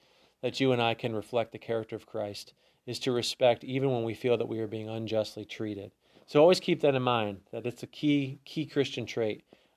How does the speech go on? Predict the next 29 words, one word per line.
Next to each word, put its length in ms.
um, 340
throughout 280
history. 480
And 100
the 60
final 320
thing 240
here, 320
and 100
maybe 180
the 60
most 240
practical 480
takeaway 600
when 120
it 80
comes 220
to 100
developing 460
mutual 320
respect 400
in 80
your 100
home, 380
is 320
be 280
very, 420
very 260
careful 640